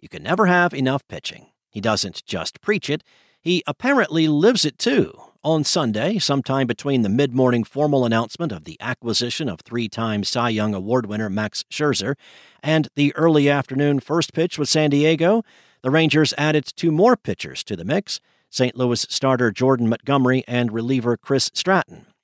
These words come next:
The Rangers announced Sunday afternoon that the team had agreed to a five-player deal, with the Rangers also receiving an international bonus pool slot from the Cardinals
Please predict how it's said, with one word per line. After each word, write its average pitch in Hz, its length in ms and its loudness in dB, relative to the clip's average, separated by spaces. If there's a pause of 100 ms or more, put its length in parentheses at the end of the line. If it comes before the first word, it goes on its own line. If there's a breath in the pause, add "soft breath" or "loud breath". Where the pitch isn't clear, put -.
(120)
The 123 80 0
Rangers 135 400 4
announced 131 400 -2
Sunday 135 380 2
afternoon 127 480 2
that - 100 -4
the 95 80 -14
team 120 280 -2
had 120 120 -2
agreed 123 420 0
to 117 140 -2
a 107 120 0
five-player 123 760 -2
deal, 135 440 -4
with 92 100 -12
the 98 80 -6
Rangers 160 380 0
also 220 340 2
receiving 165 480 2
an 139 60 2
international 165 560 2
bonus 180 400 2
pool 135 260 -2
slot 139 380 -2
from 202 240 0
the 196 80 2
Cardinals 107 520 -4